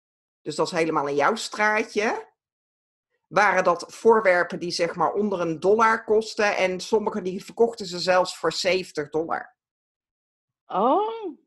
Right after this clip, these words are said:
Speaker 2: en omdat er dan een mooi verhaal bij was, dan werd het beter verkocht.
Speaker 1: Ja, werd het in de ogen van mensen veel waardevoller.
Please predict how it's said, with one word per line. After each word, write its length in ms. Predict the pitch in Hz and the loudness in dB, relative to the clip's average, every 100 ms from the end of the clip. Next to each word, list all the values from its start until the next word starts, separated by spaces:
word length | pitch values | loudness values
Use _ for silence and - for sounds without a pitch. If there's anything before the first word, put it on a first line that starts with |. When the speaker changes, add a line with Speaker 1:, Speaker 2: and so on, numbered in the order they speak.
| _ _ | _ _
Speaker 2:
en 120 | - | -6
omdat 220 | 202 220 233 | 0 0 0
er 60 | |
dan 140 | 220 226 | -4 0
een 60 | |
mooi 220 | 226 220 240 | 2 2 0
verhaal 320 | 190 226 240 | 2 2 4
bij 220 | 220 214 | 2 0
was, 260 | 214 214 - | 0 -4 -6
dan 320 | 208 208 202 | -8 -6 0
werd 180 | 196 190 | 0 0
het 120 | 190 | 2
beter 300 | 196 196 185 | 2 2 -4
verkocht. 500 | - 180 151 _ _ _ _ _ _ | -8 -6 -6 _ _ _ _ _ _
Speaker 1:
Ja, 440 | - 240 208 - _ _ | 0 2 2 -2 _ _
werd 260 | - 208 208 | -2 -2 -2
het 140 | 185 | -4
in 180 | 202 190 | -2 0
de 80 | 160 | 2
ogen 240 | 220 208 | 2 0
van 180 | - 180 | -2 0
mensen 320 | 185 185 175 | 0 -2 -6
veel 220 | - 190 | -4 -2
waardevoller. 840 | 160 180 220 147 - 123 107 101 | 2 2 0 -4 -6 -6 -6 -8